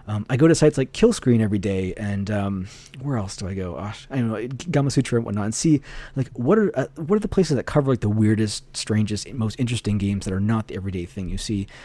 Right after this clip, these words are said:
Um, and there's so much great, interesting, weird stuff out there that it's really, like, that's, that's been the most exciting thing for me, to be able to, like, play those games and be inspired by those games, and then have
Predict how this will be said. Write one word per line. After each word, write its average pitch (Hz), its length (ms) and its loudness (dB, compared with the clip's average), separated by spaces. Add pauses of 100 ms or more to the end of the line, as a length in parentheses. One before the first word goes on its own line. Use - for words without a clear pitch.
(260)
Um, 117 320 -2
and 151 120 0
there's 156 140 2
so 185 140 4
much 202 240 4
great, 131 440 2
interesting, 131 400 -2
weird 123 200 6
stuff 117 200 -4
out 147 200 0
there 95 180 -2
that 101 240 -6 (380)
it's - 160 -6
really, 131 540 4
like, 123 120 0
that's, 160 260 2
that's 127 360 -2
been 147 120 4
the 131 60 4
most 117 140 0
exciting 101 320 0
thing 101 160 -4
for - 100 -12
me, 98 160 -2
to 92 120 -12
be 104 100 -2
able 95 120 -4
to, 95 60 -8
like, 95 260 -6 (280)
play 165 160 6
those 151 200 4
games 131 320 4
and 107 80 -2
be 107 60 -2
inspired 113 400 0
by 107 140 0
those 104 120 -2
games, 110 280 -2
and 123 100 2
then 123 80 2
have 165 580 -2